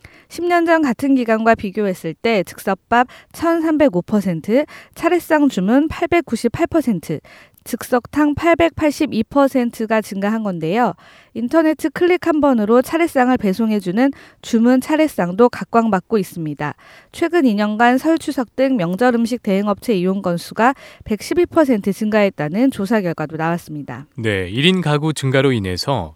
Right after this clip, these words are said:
Speaker 2: 이 나홀로 명절을 보내는 사람이 늘면서 이들을 대상으로 한 상품들도 많이 출시되고 있다고요?
Speaker 1: 네, 고향을 찾지 않고 혼자 명절을 보내는 혼명족 등이 증가함에 따라서 일 인 가구가 명절에도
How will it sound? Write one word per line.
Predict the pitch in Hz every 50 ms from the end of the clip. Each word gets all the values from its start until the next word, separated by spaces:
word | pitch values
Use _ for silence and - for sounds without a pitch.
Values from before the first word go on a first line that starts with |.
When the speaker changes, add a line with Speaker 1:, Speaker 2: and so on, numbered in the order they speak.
| _ -
Speaker 2:
이 | 104 98
나홀로 | 92 95 101 120 156 170 170 170 165
명절을 | 131 101 98 110 120 - 156 151 160 143
보내는 | 139 139 135 131 135 135
사람이 | 127 - 127 120 123 127 120
늘면서 | 92 95 104 117 120 120 110 - 101 90 95 135 165 _ _ - _ _ _ -
이들을 | 117 113 107 123 123 127 123
대상으로 | - - 107 107 - 131 123 120 107 117
한 | 120 135
상품들도 | - - 160 151 - 165 147 127 117 104 117 127 123
많이 | 101 87 87 90 90
출시되고 | - 185 170 - 180 - 131 113 147 135
있다고요? | 113 - 98 90 - 85 85 92 143 196 _ _ _ _ _ -
Speaker 1:
네, | - 190 185 180 175 175
고향을 | - - 233 254 269 277 294 320
찾지 | 302 330 302 277 - 285
않고 | 269 247 240 254 - 277 277
혼자 | 285 320 330 339 320 277
명절을 | 208 180 180 190 - 240 240 247 240
보내는 | 208 208 185 190 180 185 208 240 262 262
혼명족 | 294 294 339 359 359 359 349 349 349 320 330 311 -
등이 | - 214 190 202 202
증가함에 | 190 - - 196 190 208 208 208 202 190
따라서 | 185 - 160 160 165 165 170 - 240 254 254 - - - - - -
일 | - 208 202
인 | 269 277
가구가 | 277 254 214 190 185 170 - 160 165 175
명절에도 | 165 170 170 175 185 - 202 196 185 175 170 - 214 220